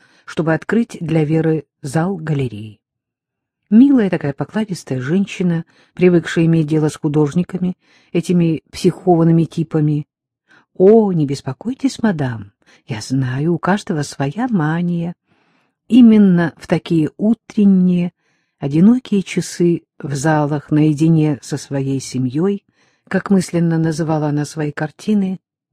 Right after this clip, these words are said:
ей наилучшим образом удавалось варить бульон, из которого выбулькивались,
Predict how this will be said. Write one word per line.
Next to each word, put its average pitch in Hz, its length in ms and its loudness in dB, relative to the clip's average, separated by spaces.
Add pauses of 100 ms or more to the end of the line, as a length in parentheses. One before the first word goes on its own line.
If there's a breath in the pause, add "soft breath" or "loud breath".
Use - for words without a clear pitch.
(520 soft breath)
ей 214 520 0 (540)
наилучшим 202 880 2
образом 143 600 -2 (480)
удавалось 151 580 0
варить 139 400 -4
бульон, 135 600 -4 (340)
из - 180 -4
которого 165 680 0 (320)
выбулькивались, 185 1400 0